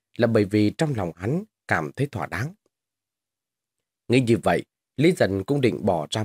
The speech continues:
mười vạn kim tệ để mua vật này. Chỉ là dù sao mười vạn kim tệ cũng không phải là con số nhỏ. Trên người của Lý Dần cũng không có nhiều tiền như vậy. Nhưng nếu sử dụng tình tạp, lại có thể bị bại lộ thân phận của mình. Sau khi chần chờ một lúc,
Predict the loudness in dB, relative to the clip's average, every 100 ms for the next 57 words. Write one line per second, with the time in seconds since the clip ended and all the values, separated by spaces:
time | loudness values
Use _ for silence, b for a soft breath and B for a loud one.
0 | -2 -2 -2 -6 -2 -2 0 -2 -2 -6
1 | -2 0 2 0 -2 -4 -8 -10 _ _
2 | _ _ _ 0 4 4 4 2 2 0
3 | 0 4 2 2 0 -2 0 0 2 0
4 | 0 _ -4 -2 0 -2 -2 -4 -4 -8
5 | -4 -2 0 -2 -2 0 0 -2 -8 _
6 | _ _ _ _ 0 2 2 2 2 0
7 | 0 -2 -2 -6 -4 -2 -2 0 0 0
8 | -4 -2 -4 -2 -4 -2 -2 -4 _ _
9 | _ _ _ 0 2 4 2 0 -2 -2
10 | -2 -4 -2 -4 -4 -6 -6 _ _ _
11 | 0 0 2 0 0 0 0 -2 -2 -4
12 | -4 -4 -4 -4 -4 -6 -4 -6 -8 _
13 | _ _ _ _ _ _ _ _ _ _
14 | -4 -2 0 2 2 2 2 0 -2 -4
15 | -6 -4 -4